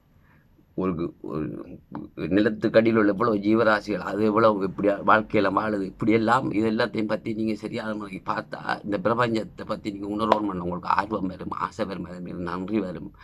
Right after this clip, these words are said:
எல்லாமே வரும். அதாவது, உம், சரியா வாழ்ந்துக்கணும்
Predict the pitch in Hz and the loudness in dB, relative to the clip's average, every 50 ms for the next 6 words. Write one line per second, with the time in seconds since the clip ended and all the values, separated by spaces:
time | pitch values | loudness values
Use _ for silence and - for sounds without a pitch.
0 | - - - - - _ - - - 87 92 95 113 120 113 101 95 92 98 95 | -20 -20 -20 -20 -20 _ -14 -6 -4 -2 2 6 6 6 6 4 0 -2 -2 -2
1 | 85 85 90 90 87 87 90 90 90 107 110 107 - - _ _ _ _ - - | -4 -4 -6 -6 -8 -8 -10 -10 -8 -8 -8 -8 -10 -12 _ _ _ _ -20 -20
2 | - _ _ - - - - _ _ _ _ _ _ _ _ _ _ _ _ _ | -20 _ _ -20 -20 -20 -20 _ _ _ _ _ _ _ _ _ _ _ _ _
3 | _ _ _ _ _ _ _ _ _ _ _ _ _ _ _ - - - - - | _ _ _ _ _ _ _ _ _ _ _ _ _ _ _ -16 -16 -16 -14 -14
4 | - - - - - - - - - _ _ _ _ - - - 139 139 151 131 | -14 -14 -12 -12 -14 -14 -14 -18 -20 _ _ _ _ -10 -2 2 6 8 10 10
5 | 127 123 127 127 123 110 107 101 92 - | 10 10 10 8 6 6 6 4 4 0